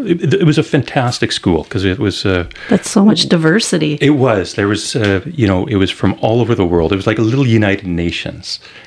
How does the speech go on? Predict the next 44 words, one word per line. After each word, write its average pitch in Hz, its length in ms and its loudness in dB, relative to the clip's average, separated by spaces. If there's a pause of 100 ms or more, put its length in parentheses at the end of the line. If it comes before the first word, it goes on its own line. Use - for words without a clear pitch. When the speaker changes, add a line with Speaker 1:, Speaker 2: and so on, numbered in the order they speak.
Speaker 1:
It 98 80 0
was 82 120 -2
funny 95 280 -2
'cause 82 180 -6
they 90 80 0
always 85 200 -2
said, 104 160 -2
"Hey, 196 160 4
you 165 160 4
gonna 160 160 0
play 156 180 2
basketball?" 139 580 0
And 117 140 0
I 113 40 -4
was 117 120 -10
like, - 220 -8
"Well, - 180 -6
in 117 140 -6
Saskatchewan, 127 680 -4
they 117 120 0
all 110 140 -2
played 110 240 -2
hockey 113 340 -4
at 104 100 -6
that 104 220 -4
time, 107 320 -2
and 117 180 -6 (300)
no - 120 0
one 107 120 4
wanted 110 200 0
to - 40 -14
play 110 120 2
basketball, 110 520 -2
so - 120 -4
I 123 60 2
couldn't 117 240 -4
play 104 140 -2
basketball." 107 480 -4 (120)
And 113 160 0
the 107 60 0
team 139 340 2
there 95 360 0 (200)
was, 92 520 0
uh, 95 180 -4